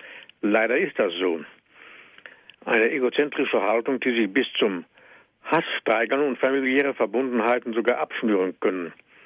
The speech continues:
zum Zerbrechen von Ehen und Familien führen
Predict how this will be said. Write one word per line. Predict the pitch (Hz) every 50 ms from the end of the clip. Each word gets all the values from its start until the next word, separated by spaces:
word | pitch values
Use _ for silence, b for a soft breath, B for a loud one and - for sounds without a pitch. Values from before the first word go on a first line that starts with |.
| B B B B B B B B B B B -
zum | 131 110 -
Zerbrechen | - 113 104 - 165 151 - 120 98 85 78 73 - _ b b b b b b b b b b b b
von | - 117 117
Ehen | 127 - 160 151 135 110 110
und | 107 -
Familien | 123 110 113 120 135 131 120 107 90
führen | - - 120 113 113 104 117 127 135 127 113